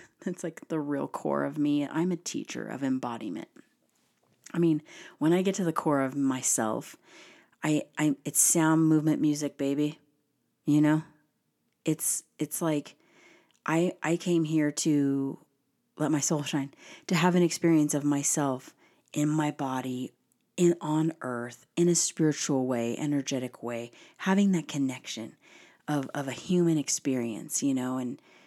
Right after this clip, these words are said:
I think you did too. I think we all did. And each of us has such a unique perspective, and,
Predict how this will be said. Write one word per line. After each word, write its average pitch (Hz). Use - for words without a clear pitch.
I 180
think 214
you 214
did 208
too. 196
I 135
think 175
we 202
all 226
did. -
And 175
each 233
of 165
us 139
has 175
such -
a 202
unique 175
perspective, 165
and, 135